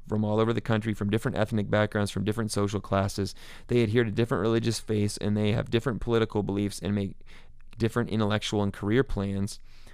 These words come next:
When they arrive on campus, they are told endlessly that difference and diversity are to be celebrated, recognized, praised in all their forms, except insofar as might apply to them.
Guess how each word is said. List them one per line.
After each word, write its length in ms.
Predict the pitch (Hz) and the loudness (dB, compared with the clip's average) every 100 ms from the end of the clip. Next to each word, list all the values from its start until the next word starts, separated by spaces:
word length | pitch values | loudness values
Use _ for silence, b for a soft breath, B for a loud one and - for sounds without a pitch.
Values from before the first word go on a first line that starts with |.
| b b | b b
When 180 | - | 0
they 120 | 123 113 | 2 4
arrive 340 | 110 117 135 | 4 6 6
on 160 | 139 120 | 4 2
campus, 440 | - 131 123 104 | 2 0 0 0
they 120 | 107 | 2
are 100 | 107 | 4
told 280 | 104 98 104 | 2 0 -2
endlessly 720 | 107 123 143 107 - 98 101 110 B B B | 2 2 4 2 0 -4 -4 -6 B B B
that 280 | - 120 - - - - | -2 0 -2 -10 -14 0
difference 360 | 123 123 151 | 2 4 2
and 80 | 151 | 2
diversity 480 | 135 120 120 - 113 | 4 6 4 4 2
are 60 | 107 | 2
to 60 | |
be 100 | 110 | 0
celebrated, 480 | 104 127 131 131 123 | 0 2 4 4 6
recognized, 640 | 110 110 - 107 107 104 | 4 2 0 0 0 0
praised 260 | - 113 98 | 2 2 2
in 80 | 98 | 0
all 200 | 87 104 | 2 4
their 140 | 127 | 4
forms, 400 | 127 104 101 101 | 4 2 2 0
except 440 | 98 - - 131 - | -4 -2 2 2 4
insofar 680 | 117 117 117 104 110 101 95 | 0 2 0 2 2 2 2
as 160 | 95 98 | 0 0
might 260 | 101 101 - | 0 0 -2
apply 600 | 95 - 98 92 90 - b b b b b - | -4 -2 -2 0 -2 -6 b b b b b -4
to 120 | 107 | 0
them. 280 | 117 107 | 2 2